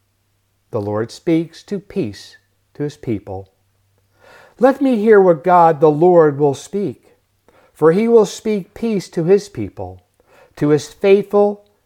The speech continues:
to those who turn to him in their hearts.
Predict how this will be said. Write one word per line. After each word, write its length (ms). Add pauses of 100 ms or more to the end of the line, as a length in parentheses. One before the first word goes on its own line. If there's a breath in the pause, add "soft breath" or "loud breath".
to 120
those 480
who 140
turn 360
to 160
him 440
in 220
their 200
hearts. 680